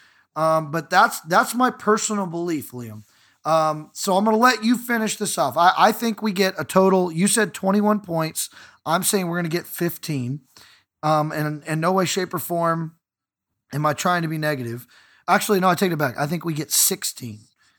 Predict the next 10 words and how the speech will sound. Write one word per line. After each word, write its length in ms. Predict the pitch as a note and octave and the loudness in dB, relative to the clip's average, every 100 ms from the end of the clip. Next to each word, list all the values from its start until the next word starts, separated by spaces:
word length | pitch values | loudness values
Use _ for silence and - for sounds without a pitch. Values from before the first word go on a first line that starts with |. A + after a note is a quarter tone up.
| _ | _
That's 220 | D3 D#3+ | -8 -6
what 100 | F3+ | -8
I 60 | D#3 | -10
think 240 | E3 C#3+ | -10 -12
we 80 | D3 | -12
get. 200 | B2 - | -14 -14
We 100 | C3+ | -12
get 120 | C#3+ | -10
sixteen 640 | - - G#3+ - G#3 G3 D#3+ | -6 -2 -2 -2 -2 -4 -4
points. 580 | E3+ D3+ B2 - - | -6 -6 -6 -10 -14